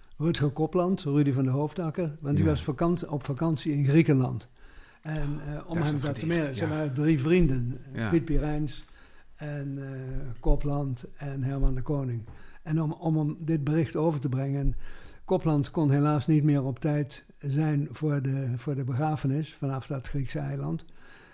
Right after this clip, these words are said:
Speaker 1: Maar toen, een paar dagen later, belde hij Pierijns opnieuw op, nog voor de begrafenis. Bijna niet verstaanbaar, vanuit een lawaaierige Griekse taverne. Met op de achtergrond, eh, ontzettend veel, eh, herrie.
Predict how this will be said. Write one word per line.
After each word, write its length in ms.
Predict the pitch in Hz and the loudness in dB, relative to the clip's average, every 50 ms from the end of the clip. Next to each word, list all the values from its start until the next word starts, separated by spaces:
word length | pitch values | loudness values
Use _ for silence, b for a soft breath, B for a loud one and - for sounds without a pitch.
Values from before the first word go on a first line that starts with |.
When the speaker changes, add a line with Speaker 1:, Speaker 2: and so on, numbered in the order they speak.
| B B | B B
Speaker 1:
Maar 160 | B 156 165 | B -4 -2
toen, 240 | 156 - 175 165 156 | 2 4 6 6 6
een 180 | 156 147 139 131 | 6 2 0 0
paar 220 | - 165 151 151 | 0 0 2 2
dagen 320 | 147 143 143 143 127 139 143 | 2 0 0 0 -2 -2 -2
later, 420 | 147 156 156 151 - 151 127 127 120 117 | -2 0 -2 -2 -2 -4 -4 -4 -6 -6
belde 320 | 110 143 160 160 156 147 151 | -2 0 2 2 2 2 2
hij 340 | 123 139 139 135 147 - - - _ - - _ _ _ _ _ | 2 2 0 -2 -4 -6 -10 -14 _ -20 -20 _ _ _ _ _
Pierijns 440 | - 175 160 160 160 151 139 127 - | 4 4 6 6 6 4 4 2 0
opnieuw 340 | - 123 127 151 160 175 180 175 | -2 -2 2 2 2 4 4 2
op, 120 | 175 175 | 2 2
nog 240 | 180 147 131 123 - | 2 2 2 0 -2
voor 260 | - - 180 185 185 | 0 2 2 4 4
de 80 | 170 160 | 4 2
begrafenis. 760 | 131 131 131 147 156 170 170 - 185 175 185 190 180 - - B B B B B B B | 2 0 0 0 0 -2 -2 -2 -2 -2 0 -2 -2 -4 -10 B B B B B B B
Bijna 540 | 139 123 123 170 190 196 190 170 151 151 | -4 -2 2 4 6 6 6 6 6 6
niet 220 | 151 160 160 151 - | 8 6 6 6 4
verstaanbaar, 720 | - 123 - - 165 156 160 170 165 160 165 175 185 180 | -2 -6 -4 -2 -2 -2 0 0 0 -2 -2 -2 -4 -4
vanuit 300 | 180 160 143 143 143 131 | -2 -2 -2 0 0 0
een 240 | 135 127 123 120 120 B B B B | 0 0 -2 -2 -6 B B B B
lawaaierige 840 | 131 139 139 143 151 160 165 165 160 156 151 147 127 123 143 127 | -8 -6 -4 -4 -4 -2 -2 0 0 0 0 0 -2 -2 -4 -4
Griekse 540 | - - 151 170 190 180 - - 143 123 - - B B B B B B B B | -4 -2 0 0 0 0 0 -2 -4 -4 -6 -8 B B B B B B B B
taverne. 640 | - 156 143 113 123 156 165 175 190 185 190 208 202 - - b b b b b b b b b b | -6 -6 -4 -2 0 0 2 2 2 2 2 0 -2 -6 -14 b b b b b b b b b b
Met 220 | 143 143 143 143 | -6 -6 -6 -6
op 200 | 151 165 135 120 | -10 -12 -12 -12
de 80 | - 151 | -12 -10
achtergrond, 720 | 151 170 156 - - 151 117 131 143 143 143 135 - - | -8 -8 -8 -6 -4 -6 -4 -2 -2 -2 -2 -2 -4 -8
eh, 320 | - - 147 143 147 - - | -12 -10 -8 -8 -8 -6 -6
ontzettend 580 | 156 135 - 190 175 165 170 - 147 139 123 - | -6 -6 -4 -4 -4 -4 -2 -2 -2 -2 -2 -2
veel, 380 | 160 147 139 139 127 123 123 | -2 -2 -2 -2 -2 -2 -4
eh, 80 | 123 123 120 117 | -4 -4 -4 -4
herrie. 460 | 139 165 170 170 185 196 196 196 - | -2 0 0 0 0 0 -2 -4 -10